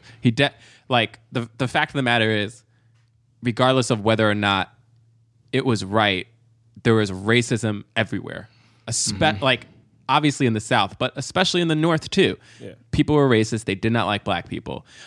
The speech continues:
Speaker 1: Nobody wanted black, they did, like, people fought so hard,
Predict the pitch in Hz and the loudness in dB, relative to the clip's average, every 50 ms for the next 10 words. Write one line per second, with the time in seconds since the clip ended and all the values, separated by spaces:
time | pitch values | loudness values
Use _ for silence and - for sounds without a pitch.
0 | - _ - 104 110 120 123 123 127 123 120 117 113 107 104 104 98 - 107 101 | -16 _ 0 2 4 6 6 6 6 4 4 4 4 4 2 2 0 0 0 0
1 | 104 - - _ _ - - 113 110 101 - 123 120 127 - - 120 117 110 - | 0 -2 -6 _ _ 0 0 0 0 0 2 0 0 0 0 -2 -2 -2 -2 -2
2 | - - _ _ _ _ _ _ _ _ _ - 160 - 180 165 - - 160 147 | -6 -16 _ _ _ _ _ _ _ _ _ -2 0 0 0 -4 0 2 2 2
3 | - - - - - 127 123 131 123 110 113 104 107 107 110 110 110 110 | 2 0 -2 0 2 4 4 4 4 4 2 2 4 2 2 0 -2 -4